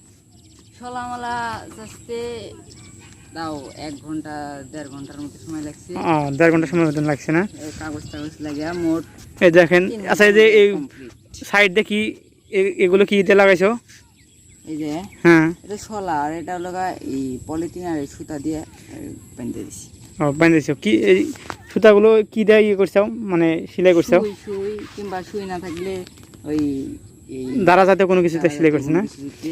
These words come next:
Speaker 2: আচ্ছা, এই ঘু-, ইয়েতে, এই ডোল ঘুড়িতে মোট কয়টা শলা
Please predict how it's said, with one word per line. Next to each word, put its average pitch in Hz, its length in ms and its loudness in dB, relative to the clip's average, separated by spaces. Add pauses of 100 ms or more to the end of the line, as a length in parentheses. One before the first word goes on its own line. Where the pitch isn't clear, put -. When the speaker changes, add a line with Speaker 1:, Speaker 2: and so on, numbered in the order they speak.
Speaker 2:
আচ্ছা, 190 140 4 (140)
এই 208 140 6
ঘু-, - 140 -4 (340)
ইয়েতে, 190 380 4
এই 175 140 8
ডোল 196 200 6
ঘুড়িতে 190 280 6 (120)
মোট 196 120 0 (120)
কয়টা 196 220 6 (220)
শলা 190 200 6